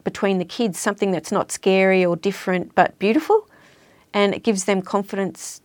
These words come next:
to speak. Um, they've really, some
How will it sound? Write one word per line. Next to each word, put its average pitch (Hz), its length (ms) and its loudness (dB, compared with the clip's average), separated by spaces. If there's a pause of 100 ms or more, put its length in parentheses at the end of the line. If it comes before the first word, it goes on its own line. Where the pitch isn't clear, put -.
(100)
to - 160 -4
speak. - 720 0
Um, 180 500 -6 (460)
they've 196 280 6
really, 202 360 6
some 220 420 2